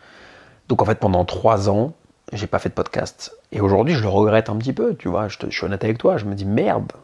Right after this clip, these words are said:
merde, merde, merde, merde. » J'ai perdu trois ans de podcast à hauteur de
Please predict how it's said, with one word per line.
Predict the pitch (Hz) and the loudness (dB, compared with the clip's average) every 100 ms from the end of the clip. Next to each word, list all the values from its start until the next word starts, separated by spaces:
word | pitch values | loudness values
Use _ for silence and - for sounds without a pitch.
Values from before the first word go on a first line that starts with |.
| - | -10
merde, | 113 170 180 123 | -6 -4 -6 -6
merde, | 104 170 - | -8 -6 -8
merde, | 101 160 165 - | -6 -6 -8 -8
merde. » | - 165 147 - - _ - - - - - - - - - - - _ | -8 -6 -8 -14 -20 _ -20 -20 -20 -20 -20 -20 -20 -20 -20 -20 -20 _
J'ai | 110 117 | -2 0
perdu | 101 110 110 120 | 2 2 2 2
trois | - 110 151 127 | 0 2 2 2
ans | 156 160 | 2 2
de | |
podcast | 139 143 - 185 143 - - - _ _ _ _ | 2 0 2 2 0 -8 -18 -20 _ _ _ _
à | - 104 | 2 4
hauteur | 113 143 117 | 4 4 4
de | 110 - | 4 2